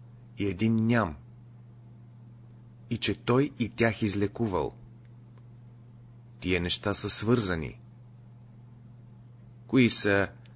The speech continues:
безнеумият, слепият и немият?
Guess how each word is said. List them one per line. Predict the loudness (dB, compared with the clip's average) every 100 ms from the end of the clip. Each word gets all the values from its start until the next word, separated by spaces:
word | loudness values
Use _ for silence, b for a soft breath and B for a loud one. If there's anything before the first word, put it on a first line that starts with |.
| -20 -20 -16
безнеумият, | -12 -2 0 2 4 4 4 0 -2 -6 -8 -16 -20 -6
слепият | -4 0 0 0 -2 -4 -6 -6
и | -2
немият? | 0 0 -2 -6 -10 -18